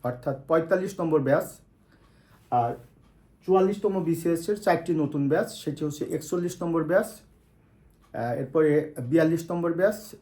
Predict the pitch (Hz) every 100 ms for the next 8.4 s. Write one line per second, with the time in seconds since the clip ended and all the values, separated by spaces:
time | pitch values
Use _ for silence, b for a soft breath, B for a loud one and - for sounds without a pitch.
0 | _ 160 160 175 165 175 170 165 180 180
1 | 156 151 175 160 135 135 120 104 98 -
2 | - - _ _ b b b b b b
3 | - 160 190 190 214 214 202 165 165 190
4 | 208 220 - _ 156 139 131 143 139 202
5 | 202 170 151 147 151 135 131 - 160 -
6 | 254 - - 147 147 160 160 165 143 135
7 | 135 143 147 131 127 127 123 120 113 120
8 | - 98 -